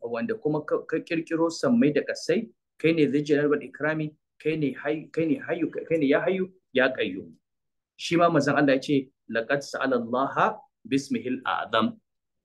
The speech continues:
Wannan ya roki Allah da sunansa mafi girma. "Fa hadha tawassulun ilayhi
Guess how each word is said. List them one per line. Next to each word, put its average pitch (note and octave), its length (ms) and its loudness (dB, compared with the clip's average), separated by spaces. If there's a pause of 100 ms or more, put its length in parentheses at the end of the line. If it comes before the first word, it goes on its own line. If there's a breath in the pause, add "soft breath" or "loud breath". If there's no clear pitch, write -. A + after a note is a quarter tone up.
(100)
Wannan B2 420 4
ya B2 180 2
roki G#2+ 220 -4
Allah A#2+ 380 -2 (300)
da G#2+ 120 -6
sunansa B2+ 800 2 (220)
mafi A2 300 -4
girma. G2 380 0 (1120)
"Fa A#2 120 0
hadha C#3+ 260 4
tawassulun C#3 560 -4
ilayhi D3+ 420 -2